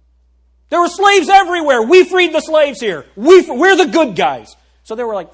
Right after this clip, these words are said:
fifty people there. Like, forty of them started clapping. Why? They were all thinking the same thing. It just took one person to stand up.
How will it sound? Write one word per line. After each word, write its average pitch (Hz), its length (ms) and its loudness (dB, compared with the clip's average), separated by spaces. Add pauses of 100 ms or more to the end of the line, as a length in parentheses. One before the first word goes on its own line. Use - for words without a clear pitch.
(160)
fifty 226 320 -14
people 240 320 -16
there. 262 200 -14 (640)
Like, - 160 -12
forty 370 360 0
of 254 80 -2
them 220 120 -4
started 262 320 -4
clapping. 294 460 -6 (920)
Why? 175 320 -8
They 180 120 -8
were 180 120 -8
all 233 120 -6
thinking 240 300 -14
the 202 80 -14
same 202 240 -14
thing. 202 220 -18
It 139 80 -20
just - 180 -20
took 160 160 -18
one 165 160 -16
person 156 320 -20
to 127 60 -20
stand 120 360 -20
up. - 260 -20